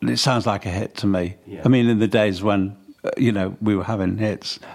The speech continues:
Speaker 1: And that, but there's other songs, like, I remember one in particular, uh, when Andrew and I wrote Bridge to Your Heart. We thought it was good. We loved it because
Speaker 2: Yeah.
Speaker 1: we'd done it, you know, otherwise we wouldn't have finished it. But I remember we played it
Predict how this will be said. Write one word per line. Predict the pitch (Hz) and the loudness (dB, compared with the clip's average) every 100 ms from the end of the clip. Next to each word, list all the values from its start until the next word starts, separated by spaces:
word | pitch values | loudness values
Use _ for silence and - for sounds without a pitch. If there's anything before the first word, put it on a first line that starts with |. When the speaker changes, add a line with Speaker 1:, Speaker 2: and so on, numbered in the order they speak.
| - | 2
Speaker 1:
And | 127 | 4
that, | 135 - 143 | 4 0 0
but | 143 | 2
there's | 135 160 | 4 2
other | 160 147 | 2 2
songs, | 139 123 110 | 2 2 2
like, | 120 113 | 2 2
I | |
remember | 127 143 139 131 | 4 4 4 4
one | 123 | 2
in | 117 | 2
particular, | 110 - 127 - 113 101 101 - | 0 0 0 0 0 2 0 0
uh, | 113 110 - - | 2 2 0 -6
when | - 120 | 0 2
Andrew | 123 131 113 117 | 2 2 2 2
and | 113 | 2
I | 110 110 | 2 2
wrote | 107 104 - | 2 0 0
Bridge | 110 - - | -2 -2 -2
to | |
Your | 101 | 0
Heart. | 107 117 98 - - - - - - | 0 0 0 -2 -10 -16 -18 -12 2
We | 147 | 2
thought | 139 180 151 - | 4 4 4 2
it | 151 151 | -2 2
was | 139 120 - - | 2 0 -6 2
good. | 143 170 101 | 4 4 2
We | 113 113 | 0 2
loved | 147 123 | 0 0
it | 95 87 | -4 -2
because | 113 120 | 0 0
Speaker 2:
Yeah. | 110 | 2
Speaker 1:
we'd | 107 | 2
done | 180 151 | 2 2
it, | 85 | 0
you | 117 | 0
know, | 107 101 | 0 2
otherwise | 107 104 98 | 0 0 -2
we | 117 | 0
wouldn't | 101 | -2
have | - | 0
finished | 143 113 104 101 | 0 0 0 -2
it. | 95 - - - - | -4 -8 -20 -20 -2
But | 123 | 2
I | |
remember | 127 147 143 127 | 4 6 4 4
we | 120 | 2
played | - 139 131 117 | 2 2 4 2
it | 117 - | -2 -4